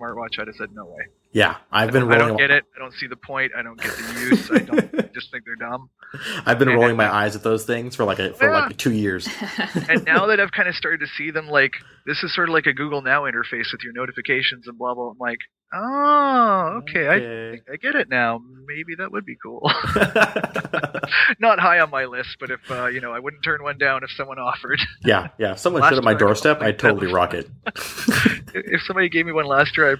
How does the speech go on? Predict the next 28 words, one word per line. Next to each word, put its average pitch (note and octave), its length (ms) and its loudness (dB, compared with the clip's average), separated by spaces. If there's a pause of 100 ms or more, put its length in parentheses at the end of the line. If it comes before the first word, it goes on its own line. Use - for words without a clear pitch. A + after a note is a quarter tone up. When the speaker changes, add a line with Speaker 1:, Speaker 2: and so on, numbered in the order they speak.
Speaker 1:
probably B2 380 0
would A#2 100 -8
have, A2 100 -8 (540)
yeah, - 220 0 (180)
no A2 100 -6
thanks. - 300 -6 (240)
Speaker 2:
Yeah. G#2 280 2
<laughs> - 220 0
Speaker 3:
So - 80 4
you G#3+ 160 8
weren't A3 200 6
watching F#3 460 4
the D#3+ 280 6
New D#3+ 80 -6
York D#3 220 2
Fashion E3+ 440 -4
Week, - 480 -8 (120)
uh, D3+ 340 -8 (220)
technology D#3 640 -2
runway D3+ 560 2
as, D3 220 -4
as - 140 -2
closely D#3 460 2
as D3+ 160 0
you D#3 80 -2
might D#3 220 -4
have D3 100 -10
been? D#3 300 -6